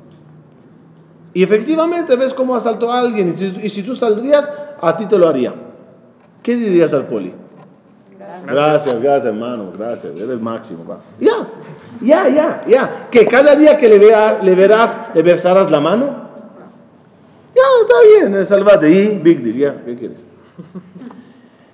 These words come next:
Speaker 1: Y no te das cuenta, oye, me salvó la vida.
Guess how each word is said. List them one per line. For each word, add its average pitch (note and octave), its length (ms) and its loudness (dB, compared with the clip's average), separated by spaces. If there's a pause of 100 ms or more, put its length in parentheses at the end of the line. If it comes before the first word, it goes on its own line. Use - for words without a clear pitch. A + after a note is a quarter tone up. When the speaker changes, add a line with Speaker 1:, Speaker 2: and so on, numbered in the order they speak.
(420)
Speaker 1:
Y E3 100 2
no A3 160 2
te A#3+ 140 -4
das G#3+ 180 -4
cuenta, F#3+ 600 -6
oye, E3+ 240 -12
me A2+ 120 -16
salvó A2 380 -14
la D#3 120 -12
vida. D#3+ 320 -16